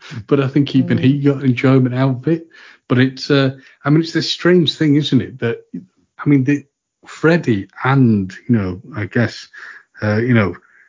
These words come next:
Speaker 1: Jason also crossed over into comic books.
Speaker 2: Mm-hmm.
Speaker 1: Now, they're not comic books for children in any shape or form, but they are interesting 'cause it gives you a bit more of a kind of story. I remember reading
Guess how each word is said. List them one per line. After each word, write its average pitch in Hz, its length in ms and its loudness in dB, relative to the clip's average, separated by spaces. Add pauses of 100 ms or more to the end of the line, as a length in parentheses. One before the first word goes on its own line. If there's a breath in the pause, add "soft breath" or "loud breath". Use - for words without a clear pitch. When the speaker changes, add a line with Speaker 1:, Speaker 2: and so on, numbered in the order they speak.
(720 soft breath)
Speaker 1:
Jason 127 640 -2
also 139 380 0
crossed - 400 -4
over 110 200 -4
into - 240 -12
comic 139 460 -2
books. - 480 -16 (460 soft breath)
Speaker 2:
Mm-hmm. 175 380 -2
Speaker 1:
Now, 113 320 0 (200)
they're 135 160 0
not 175 220 0
comic 147 300 0
books 135 220 -2
for 120 100 -4
children 123 440 2
in 113 120 0
any 117 100 0
shape 110 380 -4
or 98 160 -4
form, 110 480 -2 (480 loud breath)
but 120 240 -2
they 117 340 0 (140)
are 110 500 -4 (120)
interesting 123 600 -2
'cause - 100 -14
it 123 80 -16
gives 120 240 -2
you 117 60 0
a 104 40 -8
bit 117 140 -2
more 113 200 -6
of 101 80 -12
a - 20 -20
kind 107 180 -8
of 98 80 -10
story. 127 300 0
I 113 40 0
remember 113 360 2
reading 120 540 2